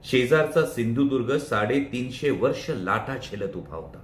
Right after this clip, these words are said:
शेजारचा सिंधुदुर्ग साडेतीनशे वर्ष लाटा झेलत उभा होता. तिथंच राज्यकर्त्यांचा मिंधेपणा पोकळ पुतळ्याच्या मनाला बोचत होता.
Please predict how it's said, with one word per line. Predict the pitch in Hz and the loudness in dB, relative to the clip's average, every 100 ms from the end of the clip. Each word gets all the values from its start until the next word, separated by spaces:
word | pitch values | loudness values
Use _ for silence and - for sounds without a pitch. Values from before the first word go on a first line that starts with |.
| - - - - - - - - - - | -20 -20 -20 -20 -20 -20 -20 -20 -18 2
शेजारचा | 139 131 160 160 175 | 6 8 8 6 4
सिंधुदुर्ग | 165 127 110 123 160 139 120 | 0 0 0 0 0 0 2
साडेतीनशे | 185 - 135 165 233 240 226 220 233 | 0 0 2 6 4 4 4 4 6
वर्ष | 208 208 185 | 4 4 2
लाटा | 202 180 170 180 | 2 2 4 2
झेलत | 143 147 139 139 | 2 2 2 0
उभा | 117 120 | 0 2
होता. | 113 110 107 90 - - - - - - - - - | 2 2 0 -2 -6 -16 -20 -20 -20 -20 -20 -20 -6
तिथंच | 110 110 143 - 101 | -4 0 0 0 -2
राज्यकर्त्यांचा | 92 98 98 110 107 101 101 120 135 135 113 | 0 0 0 -2 0 -2 0 -2 -2 -2 -2
मिंधेपणा | 90 95 98 98 139 143 107 90 78 - - - - - - - - - - - - - | -2 -2 -2 0 0 0 0 -2 -6 -12 -18 -18 -18 -20 -20 -20 -20 -20 -20 -20 -20 -6
पोकळ | 92 95 92 110 123 | -2 -2 0 0 0
पुतळ्याच्या | 139 - 82 98 98 98 98 117 | -2 -10 -6 -2 0 -2 -4 -4
मनाला | 92 87 87 87 | -4 -6 -6 -6
बोचत | 90 78 78 82 | -8 -10 -12 -12
होता. | - - - | -12 -14 -18